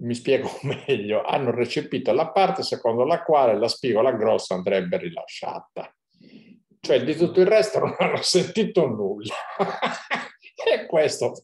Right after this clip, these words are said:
cioè, mi lascia un po' perplesso, però, eh, voglio dire, non, sono d'accordo che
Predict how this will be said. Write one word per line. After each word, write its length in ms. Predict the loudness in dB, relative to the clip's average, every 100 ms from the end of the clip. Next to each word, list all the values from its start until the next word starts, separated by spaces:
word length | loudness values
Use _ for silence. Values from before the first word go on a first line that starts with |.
| -16
cioè, 220 | -6 -6 -4
mi 120 | -2
lascia 340 | 0 0 2
un 120 | 0 2
po' 180 | 0
perplesso, 640 | 2 0 2 0 2 -2 0
però, 300 | 2 2 0 -8 _ _ _ _ _
eh, 360 | 2 4 4 4
voglio 320 | 2 4 2
dire, 380 | 4 2 2 0
non, 840 | 2 2 2 0 -4 -4 -6 -8 -8
sono 400 | -6 0 2 2
d'accordo 1080 | 2 2 2 2 4 4 2 -2 0 0 -2 _ _ _ _ _ _
che 1300 | 0 2 2 2 2 0 0 -4 -6 -8 -10 -12